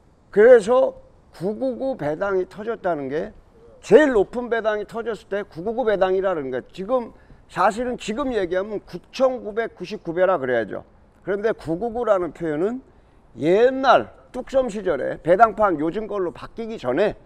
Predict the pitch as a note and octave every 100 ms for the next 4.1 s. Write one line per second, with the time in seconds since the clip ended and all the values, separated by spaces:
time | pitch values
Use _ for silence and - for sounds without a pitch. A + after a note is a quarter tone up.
0 | - - _ - _ G3 - A3 C4+ C4
1 | A3+ E3 G3 A#3+ D4+ C4+ A#3+ A3+ F#3+ D3
2 | E3+ A3+ F#2 A#2+ - A3 A#3+ C4+ G#3+ E3
3 | G#3+ B3 C4+ G#3+ G#3+ G#2+ D3 C4+ - G#3